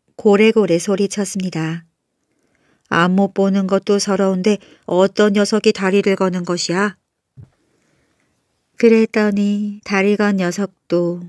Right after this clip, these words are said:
고래고래 소리쳤습니다. 걷지 못하는 것도 서러운데 어떤 녀석이 걷어차냐? 지성이가 듣고 보니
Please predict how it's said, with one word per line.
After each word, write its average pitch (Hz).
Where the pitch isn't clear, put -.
고래고래 208
소리쳤습니다. 185
걷지 285
못하는 208
것도 214
서러운데 208
어떤 190
녀석이 220
걷어차냐? 202
지성이가 220
듣고 202
보니 185